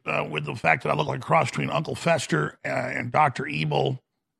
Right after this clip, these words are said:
and, of course, Blofeld from James Bond mixed with little Klaus Schwab,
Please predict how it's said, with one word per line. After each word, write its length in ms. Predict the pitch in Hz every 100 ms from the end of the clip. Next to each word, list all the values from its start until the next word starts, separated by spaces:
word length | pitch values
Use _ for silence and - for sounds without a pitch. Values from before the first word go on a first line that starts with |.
| _ _ _ _ _ _ _ _
and, 180 | - 139
of 100 | 123
course, 480 | - 151 135 - -
Blofeld 640 | 107 160 143 160 147 139
from 160 | - 127
James 320 | 71 71 123
Bond 440 | 139 139 67 67
mixed 240 | 147 143 -
with 120 | 135
little 160 | 139 127
Klaus 320 | 147 139 117
Schwab, 580 | - 175 160 131 127